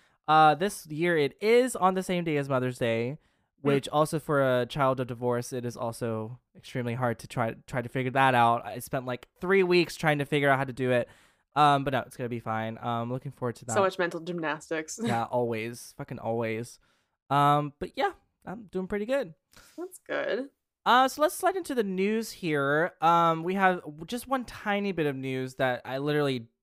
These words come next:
Speaker 1: just got wind of twenty minutes before we started recording. Um, Funko announced yet another Avatar: The Last Airbender doll,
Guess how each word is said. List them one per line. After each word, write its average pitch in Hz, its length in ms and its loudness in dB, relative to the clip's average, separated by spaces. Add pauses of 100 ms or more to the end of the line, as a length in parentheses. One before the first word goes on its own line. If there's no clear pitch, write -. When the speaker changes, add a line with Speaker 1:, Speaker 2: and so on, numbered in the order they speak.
(260)
Speaker 1:
just 156 220 -2
got 139 160 4
wind 131 200 0
of 123 220 0 (540)
twenty 151 300 0
minutes 123 240 -2
before 127 180 -10
we 120 60 -4
started 113 200 -4
recording. 123 500 -4 (340)
Um, 156 520 2
Funko 233 460 0
announced 160 500 2
yet 165 280 4
another 156 880 2 (160)
Avatar: 139 400 0
The 131 80 -6
Last 131 280 0
Airbender 127 480 -4
doll, 120 440 4